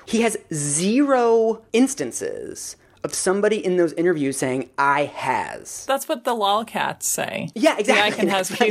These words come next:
Speaker 2: cheeseburger" cats.
Speaker 1: So the New York Times is essentially proving the opposite of the point they think they're making, right?
Speaker 2: Right.
Speaker 1: They're saying, "Oh, well, it's just broken English and anything goes. And, you know, no matter what you say that's incorrect,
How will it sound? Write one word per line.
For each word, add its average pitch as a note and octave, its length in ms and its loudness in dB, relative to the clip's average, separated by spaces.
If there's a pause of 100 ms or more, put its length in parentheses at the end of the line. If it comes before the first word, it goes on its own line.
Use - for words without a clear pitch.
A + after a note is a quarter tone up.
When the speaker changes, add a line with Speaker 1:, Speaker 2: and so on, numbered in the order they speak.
Speaker 2:
cheeseburger" C#3+ 340 -6
cats. - 560 -8 (260)
Speaker 1:
So - 100 -8
the A#3 80 2
New A#3+ 60 4
York D#4 140 2
Times D#3 540 2 (180)
is F#3 140 2
essentially F#3+ 500 2 (140)
proving A3+ 760 2
the F3 280 0
opposite G3+ 640 -2 (120)
of E3 180 0
the E3+ 80 2
point G3 400 -2
they F#3 120 4
think F3+ 320 -4
they're D#3 140 0
making, F3+ 640 -2 (100)
right? E3 140 4
Speaker 2:
Right. A3 140 4
Speaker 1:
They're G3 100 2
saying, F#3+ 500 4 (300)
"Oh, A#3+ 100 8
well, F3+ 140 4
it's G#3 180 2
just - 180 -4
broken F3 320 2
English D#3+ 380 0
and D#3 180 -2
anything F3 460 2
goes. B2 640 2
And, E3 160 -2
you F3 60 2
know, D#3+ 120 2
no F3 140 2
matter B3 200 4
what E3+ 240 0
you G#3 100 -6
say G3+ 220 2
that's D#3 200 0
incorrect, C#3 640 -2